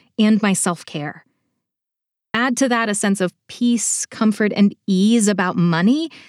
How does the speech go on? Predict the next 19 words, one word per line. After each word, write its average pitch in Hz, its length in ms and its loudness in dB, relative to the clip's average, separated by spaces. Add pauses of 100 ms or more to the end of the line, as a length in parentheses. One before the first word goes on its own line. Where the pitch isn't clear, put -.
that 208 120 -2
comes 233 220 2
from 220 160 2
knowing 214 240 2
that 214 100 0
my 202 140 2
financial 190 500 0
needs 196 280 2
are 170 80 0
taken 185 280 -2
care 175 240 -2
of 226 200 -2 (240)
and 208 120 2
that - 100 0
my 202 120 2
work 190 340 0
situation 202 560 0
is 165 140 -2
stable. 214 580 -2